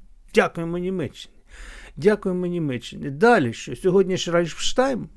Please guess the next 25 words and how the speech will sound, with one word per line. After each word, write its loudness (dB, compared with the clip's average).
Рамштайн -6
сімнадцятий. -2
Подивимося, 0
чекаємо, -4
що 2
там, -2
що 4
там 0
буде 0
вирішено, 0
що, -4
про 0
що -2
буде 0
говоритися. 0
Ну 4
і, 4
можливо, 6
якісь 6
подаруночки. 4
Якщо 4
вони 2
до 2
нас 0
прийдуть -2